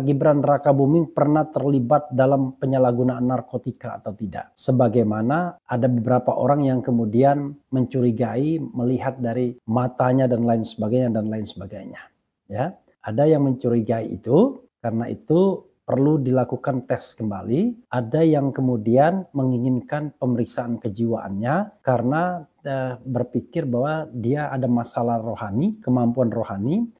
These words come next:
dan kemudian yang paling penting adalah soal fufu fafa yang jelas-jelas melakukan perbuatan tercela. Pastilah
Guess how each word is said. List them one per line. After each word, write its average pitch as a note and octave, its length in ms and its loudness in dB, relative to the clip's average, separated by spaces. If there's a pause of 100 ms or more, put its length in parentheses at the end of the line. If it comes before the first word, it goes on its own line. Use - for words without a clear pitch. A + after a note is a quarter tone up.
dan D3+ 320 4
kemudian C#3 480 2
yang C3 160 -4
paling B2 240 2
penting A#2+ 560 -4
adalah B2+ 240 -6
soal - 480 -8
fufu - 400 -6
fafa D3+ 800 -4
yang C3+ 320 0
jelas-jelas B2+ 640 -2
melakukan B2 480 -2
perbuatan A#2+ 560 -4
tercela. G#2+ 480 -10 (320)
Pastilah B2 480 2